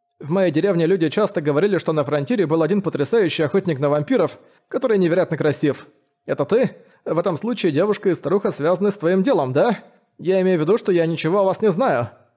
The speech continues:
Один из них невероятно мрачный, а другой очень вспыльчивый. Расскажи о девушке. Она случайно не одна из скрытых?» «Что, если это так?» спросил Ди, не переставая идти. «Эй, это не имеет значения для меня.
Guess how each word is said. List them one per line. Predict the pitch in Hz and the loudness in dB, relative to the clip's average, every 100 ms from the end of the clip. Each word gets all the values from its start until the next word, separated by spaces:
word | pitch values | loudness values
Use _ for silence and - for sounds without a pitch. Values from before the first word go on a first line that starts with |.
| _ | _
Один | 127 135 214 | -6 -2 0
из | 190 127 | -2 0
них | 202 | 0
невероятно | 185 156 135 151 160 | 0 0 2 0 0
мрачный, | 139 170 202 180 143 - - - | 0 0 0 -2 -2 -4 -20 -6
а | 247 | -2
другой | 208 165 | 0 2
очень | 202 175 | 0 0
вспыльчивый. | 151 - 220 - 135 117 127 _ _ _ _ | -4 -2 -4 -2 -2 -2 -4 _ _ _ _
Расскажи | 233 254 339 254 | -6 -2 0 0
о | 139 | 2
девушке. | 190 214 - 160 135 - _ _ | 2 0 0 0 -2 -4 _ _
Она | 143 156 | -4 -2
случайно | 170 185 180 185 | 0 -2 0 0
не | 175 | 0
одна | 143 269 | 2 0
из | 311 | 0
скрытых?» | - 180 - - - _ _ _ _ | -2 -4 -4 -12 -20 _ _ _ _
«Что, | - - 147 | -14 -4 0
если | 135 127 - 131 | 2 0 -2 -2
это | 123 123 | 0 -2
так?» | - 123 - - - _ _ _ _ | -4 -6 -6 -20 -20 _ _ _ _
спросил | - - 131 - 135 123 | -16 -4 -4 -2 -4 -2
Ди, | 139 | -2
не | 156 | -2
переставая | 147 220 - 139 127 123 | -2 -4 -2 0 2 0
идти. | - - 123 - _ _ _ _ _ - | -4 -4 -4 -6 _ _ _ _ _ -6
«Эй, | 226 160 123 196 | 0 2 0 -4
это | 214 202 | -2 0
не | 214 | 2
имеет | 254 320 - | 2 0 0
значения | 151 190 156 | -2 0 0
для | 135 | 0
меня. | 147 135 113 120 | 0 0 -2 -6